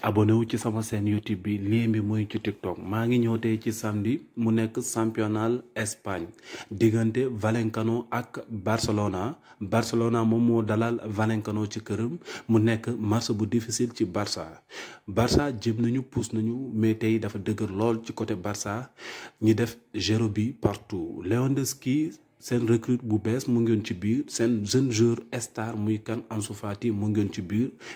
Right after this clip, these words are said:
Jéem nañu, ñu def zéro but partout. Valenciano nag dafa ñëw,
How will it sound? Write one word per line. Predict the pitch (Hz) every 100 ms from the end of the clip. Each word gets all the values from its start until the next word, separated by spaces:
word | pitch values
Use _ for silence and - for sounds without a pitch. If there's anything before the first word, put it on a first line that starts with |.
| 113
Jéem | 101 117 113
nañu, | 110 110
ñu | 107 107
def | 107 - 120 185 - - - _ _ _ 95
zéro | 117 120 107
but | 113 110
partout. | 104 104 - 98 85 - _ 101 110 -
Valenciano | 101 110 131 123 120 120 123
nag | 139 -
dafa | 110 123
ñëw, | 113 120